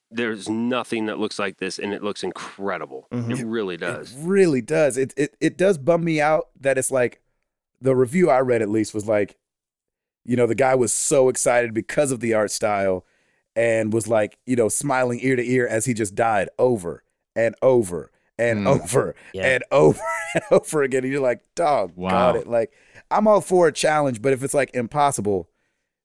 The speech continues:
Speaker 3: then I, that doesn't sound fun.
Speaker 4: Yeah.
Speaker 3: But I mean, yeah, twenty bucks. Jeez, man.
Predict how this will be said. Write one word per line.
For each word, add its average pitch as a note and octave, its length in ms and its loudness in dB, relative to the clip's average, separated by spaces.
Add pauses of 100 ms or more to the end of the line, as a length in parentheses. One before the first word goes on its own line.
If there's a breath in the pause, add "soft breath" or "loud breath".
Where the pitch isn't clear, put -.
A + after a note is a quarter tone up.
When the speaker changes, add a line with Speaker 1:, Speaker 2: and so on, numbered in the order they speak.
Speaker 3:
then A2+ 160 -2
I, A2 180 -2 (100)
that A#2 400 -2
doesn't A2 220 -2
sound G#2 260 -2
fun. A#2 240 -2
Speaker 4:
Yeah. E2 80 -2
Speaker 3:
But - 140 -2 (360)
I A#2+ 80 -2
mean, C3+ 180 -2
yeah, D3+ 200 2
twenty D3+ 340 -2
bucks. C3+ 460 0 (1080)
Jeez, B2+ 400 0
man. G2 300 -4